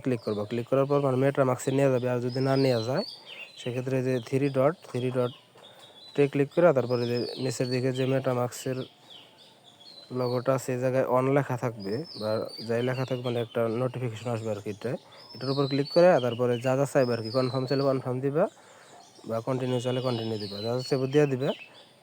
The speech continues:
মানে, যে পর্যন্ত না, মানে, এই জায়গায় অ্যাড্রেস শো করে, সে পর্যন্ত কয়েকবার ট্রাই করলে দেখবা কি হয়ে যাইব। আশা করি, মানে, সবাই বুঝতে পারছো। সবাই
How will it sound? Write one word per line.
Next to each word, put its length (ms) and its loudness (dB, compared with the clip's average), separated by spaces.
মানে, 180 -6
যে 160 4
পর্যন্ত 340 4
না, 60 4
মানে, 180 2
এই 80 -4
জায়গায় 240 4
অ্যাড্রেস 320 0
শো 100 -4
করে, 220 -6
সে 160 -8
পর্যন্ত 300 0
কয়েকবার 320 0
ট্রাই 180 4
করলে 160 4
দেখবা 240 0
কি 140 -4
হয়ে 180 -2
যাইব। 180 -6
আশা 220 -2
করি, 200 2
মানে, 140 4
সবাই 260 0
বুঝতে 220 -6
পারছো। 260 -2
সবাই 180 -2